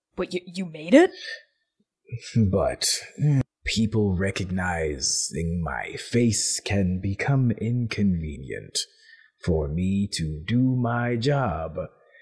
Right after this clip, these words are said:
Speaker 2: as a, what's an unknown researcher. If people know my face, they know that I'm gonna come kill them sometimes. That's bad.
Speaker 1: Is that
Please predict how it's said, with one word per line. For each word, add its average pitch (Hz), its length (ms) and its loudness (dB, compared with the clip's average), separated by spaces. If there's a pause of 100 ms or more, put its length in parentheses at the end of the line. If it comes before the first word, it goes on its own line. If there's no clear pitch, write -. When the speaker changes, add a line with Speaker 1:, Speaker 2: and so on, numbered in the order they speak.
(260)
Speaker 2:
as 92 520 0
a, 78 600 -4 (680)
what's 139 580 -2
an - 200 -10
unknown 58 640 -8 (420)
researcher. 73 920 2 (2250)
If 90 140 0
people 110 240 4
know 113 120 2
my 104 180 2
face, 101 320 0
they 98 80 0
know 98 240 0
that 92 100 -2
I'm 95 100 -2
gonna 90 200 -2
come 85 180 -2
kill 85 180 -4
them 78 160 -6
sometimes. - 460 -8
That's 76 200 -10
bad. 78 320 -4 (1700)
Speaker 1:
Is 196 160 -8
that 165 320 -4